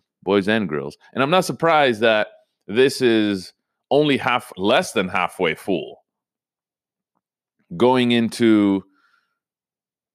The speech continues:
the last twenty-four hours. As a matter of fact, by the time of this podcast, it's less than twenty-two hours. So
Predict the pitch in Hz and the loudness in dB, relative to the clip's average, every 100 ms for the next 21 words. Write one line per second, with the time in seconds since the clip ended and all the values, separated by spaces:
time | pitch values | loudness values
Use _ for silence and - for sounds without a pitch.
0 | _ _ - 98 107 107 117 117 - - | _ _ -10 0 2 4 2 -2 -6 -12
1 | - 120 123 131 117 127 120 104 107 123 | -2 0 0 -2 -2 2 2 4 4 4
2 | 131 120 - 110 117 110 - 113 98 107 | 2 0 -6 -2 0 0 0 -2 0 -2
3 | 98 - 120 110 104 - - 110 101 101 | -2 -2 -2 0 -2 -2 0 0 0 -2
4 | 90 - 78 - 87 107 107 - 98 - | -4 -4 -12 -14 -4 -2 -2 -4 -10 -6
5 | 110 101 101 - 127 101 82 76 85 - | -8 -6 -10 -8 -2 0 0 0 -4 -4
6 | 95 82 | -2 -2